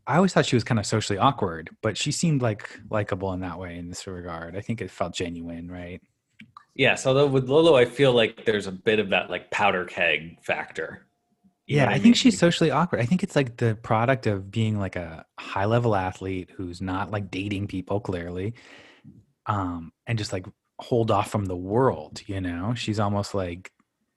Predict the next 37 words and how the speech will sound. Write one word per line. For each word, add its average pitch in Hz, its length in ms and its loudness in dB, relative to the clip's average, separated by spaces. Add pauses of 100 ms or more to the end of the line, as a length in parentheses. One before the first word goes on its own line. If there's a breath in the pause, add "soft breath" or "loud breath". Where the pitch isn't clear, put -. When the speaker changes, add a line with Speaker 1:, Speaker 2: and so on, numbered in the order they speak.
(260)
Speaker 1:
Nell 101 500 -2
or 80 80 -10
something. - 340 -12 (160)
<laughs> - 140 -10
Dear 117 580 -6 (360)
Jodie 131 280 -8
Speaker 2:
<laughs> - 100 -8
Well, 123 100 0
Speaker 1:
Foster. 175 240 6
Speaker 2:
yeah, 165 300 -2
definitely. 160 500 4
Like, 135 160 6
she 156 80 2
was 139 100 2
probably 135 220 6
a 123 80 8
prodigy 107 680 2
growing 98 300 0
up 90 260 -2
and 113 120 0
then 117 120 6
that 90 120 -2
Speaker 1:
Right. 82 80 -12
Speaker 2:
probably, 95 320 -8
and 104 100 -10
then 98 140 -8
playing 98 220 0
this 92 140 -4
individual 92 460 -4
sport 82 440 -4
and 80 100 -14
all 73 100 -8
that. 78 240 -12 (720 loud breath)
But 139 240 2
she's, 196 400 0 (320)
so 196 240 6
far, 190 540 0